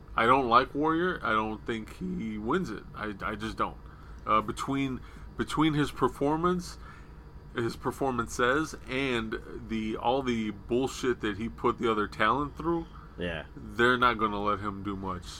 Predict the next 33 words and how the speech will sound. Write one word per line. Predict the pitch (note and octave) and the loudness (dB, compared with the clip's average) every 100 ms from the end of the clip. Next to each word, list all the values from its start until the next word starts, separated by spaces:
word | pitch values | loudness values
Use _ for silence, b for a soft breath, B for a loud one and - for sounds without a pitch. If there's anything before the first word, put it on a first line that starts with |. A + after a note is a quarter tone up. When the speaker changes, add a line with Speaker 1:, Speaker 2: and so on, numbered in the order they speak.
| - | -10
Speaker 1:
in | A2+ F#2+ | -8 -6
something | - F#2+ G2 | -6 -6 -6
like | G2 F#2 - | -6 -6 -8
this. | F2 - | -10 -4
Speaker 2:
I | A2+ A#2+ | 0 2
mean, | A#2 A2 G#2+ | 4 2 0
i-, | A2 | -2
if | A2+ A#2 G2+ | 2 2 4
we, | A#2+ A2+ | 4 2
if | A2+ | 4
we | C3+ | 8
are, | C#3 B2+ A#2 G2+ - - - B B B B | 10 10 8 4 -4 -14 -16 B B B B
if | |
we're | A2 C3 | 2 4
taking | - C#3+ D#3 C#3 A2+ | 6 4 4 2 6
W | A#2 A2+ | 6 6
W | G#2+ G2+ G2 G2+ - A#2+ | 4 4 2 0 -2 -2
E | G#2 F#2+ | 2 2
or | E2+ | 2
W | G2 F#2 | 2 2
W | F#2 | 2
F | F2 | 2
wrestlers | F#2 F2+ - F2+ E2+ D#2+ - - B B - | 0 -2 -2 -2 -2 -4 -10 -16 B B -6
and | F2+ | -6
putting | - A2 F#2+ | 0 0 2
them | F#2+ | 0
in | G2 F#2+ F#2 F2+ E2+ E2+ - - - - - - - - - - | 0 0 2 0 -2 -6 -10 -14 -16 -16 -16 -16 -16 -16 -16 -8
a | G2+ F#2 | -2 0
non-W | F#2 F#2 F#2 F#2 F#2+ F#2 F2+ F#2+ F#2 F#2 | 0 4 6 8 6 2 -2 0 0 2
W | F2+ F2+ | 0 0
E | F2 E2+ | 0 0
ring, | F2 F#2+ A2+ A#2 - - - - - | 0 2 0 -4 -10 -12 -14 -14 -2
yeah, | F#2+ | -2